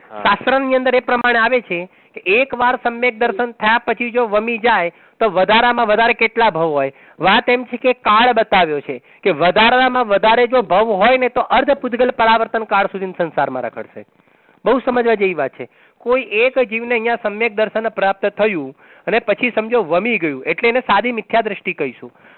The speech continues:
Speaker 2: હવે એ સાદી મિથ્યા દ્રષ્ટિનો સંસારની અંદર રખડવાનો કાળ કેટલો એવી રીતે એનું વર્ણન આવે છે શાસ્ત્રોની અંદર.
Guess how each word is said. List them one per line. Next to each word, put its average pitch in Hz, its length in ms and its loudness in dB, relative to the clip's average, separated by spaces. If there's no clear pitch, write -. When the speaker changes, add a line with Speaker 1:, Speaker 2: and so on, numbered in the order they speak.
Speaker 2:
હવે 185 120 0
એ 214 200 0
સાદી 254 340 -2
મિથ્યા 247 300 -2
દ્રષ્ટિનો 247 440 -4
સંસારની 240 720 -2
અંદર 233 220 0
રખડવાનો 233 500 0
કાળ 220 300 2
કેટલો 202 480 -4
એવી 214 220 -2
રીતે 226 160 -4
એનું 233 140 -4
વર્ણન 202 340 0
આવે 170 240 0
છે 202 220 -6
શાસ્ત્રોની 185 600 -4
અંદર. 135 200 -8